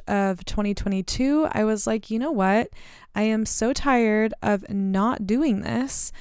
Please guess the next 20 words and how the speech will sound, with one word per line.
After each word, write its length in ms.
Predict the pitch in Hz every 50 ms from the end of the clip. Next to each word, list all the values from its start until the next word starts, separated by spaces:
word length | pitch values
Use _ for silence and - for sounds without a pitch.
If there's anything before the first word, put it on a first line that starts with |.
| - - -
so 200 | - - 233 220
here 220 | - 247 254 254
we 120 | 247 247
go." 340 | 214 214 208 - - - 208 - - - - - - -
So 300 | - - - 226 220 -
it 160 | - 226 202
definitely 480 | 214 226 220 - 277 302 311 311 311
took 260 | - - 233 214 208 -
from 320 | - 226 214 208 208 202 -
March 400 | 208 202 196 196 202 202 - -
until, 720 | - 202 202 190 - - 202 196 190 190 190 190 190 196 - - - - - - _ _ - -
I 100 | 202 202
mean, 200 | 208 208 202 202 -
I'm 240 | - 208 214 226 226
recording 460 | 220 - - 226 208 208 202 202 202
this 280 | 196 196 196 208 - -
the 140 | - 208
end 140 | 202 196 196
of 100 | 190 185
October, 720 | 190 190 - - - 202 196 190 185 190 190 214 240 247